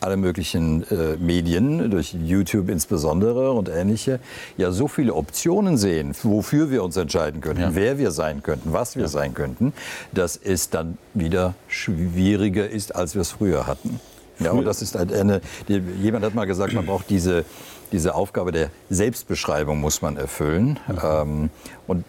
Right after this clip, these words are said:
Speaker 1: das ist gar nicht so falsch. Erst dann kann ich über Vision nachdenken.
Speaker 2: Also die Optionen töten uns. Früher gab's zehn mögliche potenzielle Partner im Dorf. Heute gibt's auf Facebook, Tinder oder wo auch immer eine Million mögliche Partner.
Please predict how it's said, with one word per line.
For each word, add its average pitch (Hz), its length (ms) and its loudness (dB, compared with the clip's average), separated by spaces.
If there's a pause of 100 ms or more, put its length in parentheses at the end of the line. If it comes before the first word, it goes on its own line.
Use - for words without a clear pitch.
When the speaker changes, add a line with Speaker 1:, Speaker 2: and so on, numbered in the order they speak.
Speaker 1:
das 113 200 -2
ist 131 240 -2
gar 123 160 -2
nicht 135 120 -2
so 117 120 -2
falsch. 101 400 -4
Erst 80 260 0
dann 107 240 0
kann 80 200 -6
ich 69 100 -8
über 69 320 -2
Vision 80 380 0
nachdenken. - 520 -10 (580)
Speaker 2:
Also 101 160 2
die 101 120 4
Optionen 101 500 0
töten 95 340 0
uns. 123 180 2
Früher 110 240 2
gab's 98 380 -2
zehn 110 440 2 (540)
mögliche 104 720 2
potenzielle 98 600 -2
Partner 107 440 -2
im 110 140 2
Dorf. 113 420 -2
Heute 101 240 -4
gibt's 101 320 -4
auf 95 460 0
Facebook, 107 580 -4
Tinder 107 340 4
oder 92 120 -2
wo 95 100 0
auch 92 80 -2
immer 104 340 0
eine 104 260 2
Million 104 540 0
mögliche 107 380 0
Partner. 101 480 -2